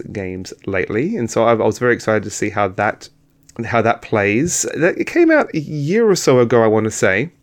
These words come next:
and I, again, I only played it a, like, a,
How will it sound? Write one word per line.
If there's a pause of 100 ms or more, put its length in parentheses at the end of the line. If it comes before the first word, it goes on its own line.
(960)
and (720)
I,
again,
I
only
played
it
a, (100)
like,
a,